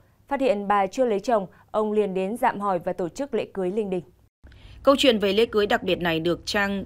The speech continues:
Speaker 2: Tôi Là Dân Hóc Môn đăng tải. Ngoài hình ảnh hạnh phúc của cô dâu chú rể, trang này còn chia sẻ: "Chúc mừng cô dâu chú rể sau gần bốn thập kỷ đã tìm lại được nhau."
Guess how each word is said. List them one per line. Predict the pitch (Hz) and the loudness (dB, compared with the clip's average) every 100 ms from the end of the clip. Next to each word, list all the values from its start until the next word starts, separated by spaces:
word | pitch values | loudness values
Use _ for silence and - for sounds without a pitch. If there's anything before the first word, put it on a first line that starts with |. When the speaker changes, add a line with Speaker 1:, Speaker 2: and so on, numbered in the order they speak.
| - | 2
Speaker 2:
Tôi | 233 220 | 4 4
Là | 185 156 | 4 0
Dân | 170 185 | -2 -4
Hóc | 190 226 | -4 -2
Môn | 185 175 | 0 2
đăng | 170 170 | 0 2
tải. | 185 143 - - - - - | 0 0 -6 -18 -20 -20 -2
Ngoài | 180 180 | 4 4
hình | 202 190 | 4 0
ảnh | 190 160 | 0 0
hạnh | 185 | -4
phúc | - 311 | -4 -2
của | 214 | -2
cô | - 202 | 0 0
dâu | 190 202 | 0 -2
chú | - 170 | 0 0
rể, | 170 220 139 - - | 2 0 0 -6 -4
trang | 196 | -2
này | 190 165 | -2 -2
còn | 156 | -2
chia | 156 175 | 0 0
sẻ: | 190 143 - - - - - | 0 -2 -4 -18 -20 -20 -4
"Chúc | - 320 | 0 2
mừng | 285 226 | 2 2
cô | 240 | 2
dâu | 233 233 | 2 0
chú | 220 180 | 0 -2
rể | 170 214 | 2 0
sau | 151 190 190 | 0 -2 0
gần | 175 160 | 0 0
bốn | 156 160 | 0 -2
thập | 220 202 | -4 -4
kỷ | 190 147 | -2 0
đã | 143 170 | 0 -2
tìm | 220 165 | -2 0
lại | 160 160 | 0 -2
được | 143 | 0
nhau." | 170 | 0